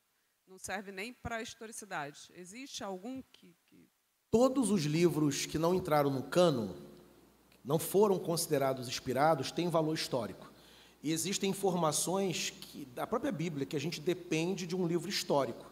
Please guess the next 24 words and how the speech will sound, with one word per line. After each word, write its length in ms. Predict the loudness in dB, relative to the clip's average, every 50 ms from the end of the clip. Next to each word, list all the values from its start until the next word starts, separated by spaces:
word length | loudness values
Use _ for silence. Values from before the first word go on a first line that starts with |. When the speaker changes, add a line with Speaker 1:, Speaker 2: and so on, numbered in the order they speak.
| -20 -20 -20 -20 -20 -20 -20 -20 -20 _ _ _ _ _
Speaker 2:
Por 120 | -2 0 0
exemplo, 360 | 0 0 -2 -4 -4 -4 -4
você 140 | -4 -4 -2
pega 340 | 0 0 0 0 2 -2
a 160 | -2 -2 -2 -4
carta 400 | -2 -2 -2 -2 -2 -2 -4 -2
aos 160 | -2 0 0
Hebreus, 640 | -2 -2 0 0 2 2 2 0 -2 -6 -8 -8 -6
capítulo 480 | -6 -6 -6 -6 -8 -6 -4 -2 0
onze, 480 | 2 2 2 2 2 0 -2 -6 -8 -12 -16 -20 -20 -20 -20 -20 -20 -20 -20 -20 _ _ _ _ _ _ -6
ele 200 | -4 -2 0 2
cita, 720 | 4 4 4 4 4 2 0 0 2 4 4 4 4 2 0
ah, 640 | 2 4 4 6 6 4 4 4 2 2 0 -2 -8 -14 -18 -16 -12
um, 280 | -10 -10 -10 -10 -10 -8
ele, 160 | -8 -8 -8 -10 -16 -18 -18 -8
vários 520 | 0 4 6 6 6 6 4 0 -2 -2
nomes 720 | -2 0 2 2 2 2 0 0 -2 -2 -2 -4 -6 -8 -14 -20 -20 -20 -20 -20 -20 -14 -8
e 120 | -4 -4 -4
feitos 880 | -4 -2 4 6 8 8 6 4 -2 -8 -10 -8 -4 -4 -4 -4 -6 -8 -4
desses 600 | -2 -2 0 0 0 -2 -2 -4 -4 -6 -6 -8 -12 -8 0
homens 440 | 2 4 4 4 4 4 2 2 0
e 60 | -2
dessas 320 | 0 0 -2 -2 -2 -4
mulheres. 640 | -4 -4 -2 -2 -2 -4 -6 -6 -8 -8 -8 -10